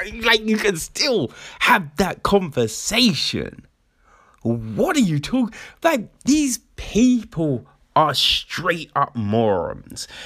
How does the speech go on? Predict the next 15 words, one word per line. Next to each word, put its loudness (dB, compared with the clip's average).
And 4
the 2
thing 2
about 0
it -2
all, 2
like, 2
firstly, 0
no 6
one, -4
like, -2
no 2
one -4
who 0
was 2